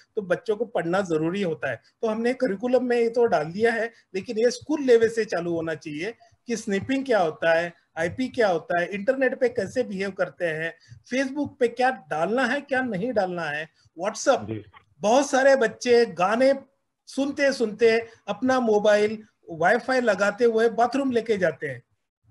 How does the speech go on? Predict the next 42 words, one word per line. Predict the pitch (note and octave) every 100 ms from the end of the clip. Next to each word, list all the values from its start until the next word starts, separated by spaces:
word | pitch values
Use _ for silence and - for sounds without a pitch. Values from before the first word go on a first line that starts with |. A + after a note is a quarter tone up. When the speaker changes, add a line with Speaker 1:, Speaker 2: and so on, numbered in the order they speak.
| _ _
Speaker 2:
जी। | G#2 A#2 G#2+ _ _ _ _ _ _ -
Speaker 1:
आपको | F#3 G3 D4+
पता | D4+ G#3 C4
है | D4
वो | E4 D#4+
camera | B3+ A3 C4+
चल | C#4 B3+ G3
रहा | B3
है, | C4 C#4+ D4+ _ _ _ _ _ _ -
Background | F#3 F#3+ A#3+ C#4
में | D4
आपका | C4 D3 C#4+
camera | C#4 G3 A#3+ C4+
चल | C4+ A#3+
रहा | C4
है, | B3+
आप | G#3+
bathroom | F#3+ F#3 B3
में | C4
क्या | B3+ A#3
करते | A#3 B3+ B3
हो | B3+
सबको | - C4 D4
पता | B3 G#3 G#3+
है। | G3 F#3+ _ _ F3
तो | D#3 D3+ - D3+
Speaker 2:
<laughs> | D4+
Speaker 1:
आपको | A3 A3+ - D4+ D#4 D#4 - - E3+
जिस | C3 C3 D4 - -
वक्त | F#3 F#3+ A#3+ - - - A#2
आपको | F3+ - A3+
वाईफाई | F#3+ F3 G3+ G3 B3 B3+
और | B3 G#3 G#3+ A3 - D3+
data | D#3+ E3 G#3+ G#3
नहीं | F3 F#3+ C4+
चाहिए | B3 G3+ F#3+ G3+ G3+ _ _
तब | A3+ A3+
आपका | F3+ - G3+
वाईफाई | F#3 D#3+ D#3 F#3+ F#3
बंद | E3 A#3 C4+
होना | A#3+ G#3+
चाहिए, | F#3 E3+ D3 B2+